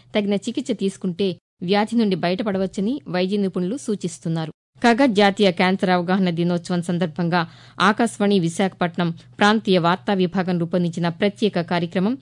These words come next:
ఈ ఉదయం పది గంటలకు ప్రసారమవుతుంది. మాదక ద్రవ్యాల వినియోగం వల్ల కలిగే నష్టాలపై విద్యార్థులకు అవగాహన కల్పిస్తామని ఉమ్మడి కృష్ణా జిల్లా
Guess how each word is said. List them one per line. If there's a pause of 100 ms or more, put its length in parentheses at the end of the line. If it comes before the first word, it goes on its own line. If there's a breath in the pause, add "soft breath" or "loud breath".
(340)
ఈ
ఉదయం
పది
గంటలకు
ప్రసారమవుతుంది. (460)
మాదక
ద్రవ్యాల
వినియోగం
వల్ల
కలిగే
నష్టాలపై
విద్యార్థులకు
అవగాహన
కల్పిస్తామని
ఉమ్మడి
కృష్ణా
జిల్లా